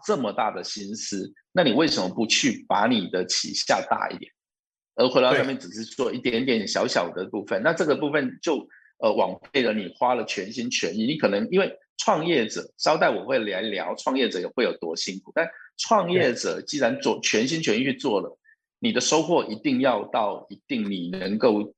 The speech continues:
Speaker 1: 值到，值得的部分，你才去开始，开始去干。好，
Speaker 2: 嗯。
Speaker 1: 否则只是为了这个抱负缝合，然后你就觉得我，我，我就是，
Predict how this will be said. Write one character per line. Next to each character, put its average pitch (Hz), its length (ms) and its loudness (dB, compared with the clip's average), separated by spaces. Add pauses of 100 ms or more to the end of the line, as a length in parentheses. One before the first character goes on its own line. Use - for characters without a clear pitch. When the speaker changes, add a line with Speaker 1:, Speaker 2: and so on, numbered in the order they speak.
Speaker 1:
值 101 240 -2
到， 120 260 4
值 123 320 2
得 92 220 4
的 104 140 2
部 104 120 0
分， 107 140 2
你 85 180 -4
才 110 280 2
去 98 240 -4
开 120 200 2
始， - 240 -2 (540)
开 135 240 2
始 - 180 0
去 101 140 -8
干。 - 320 -6 (680)
好， - 280 0
Speaker 2:
嗯。 156 80 2
Speaker 1:
否 117 100 6
则 123 140 2
只 110 180 -2
是 156 140 0
为 143 260 2
了 113 220 0
这 151 100 -6
个 127 80 -2
抱 123 240 0
负 107 140 -12
缝 104 180 -8 (120)
合， 107 220 -6
然 107 120 -4
后 135 100 0
你 107 140 -4
就 131 80 -2
觉 117 160 -6
得 117 160 0
我， 107 100 -6 (160)
我， 117 180 -10
我 - 120 -12
就 156 160 4
是， 139 200 0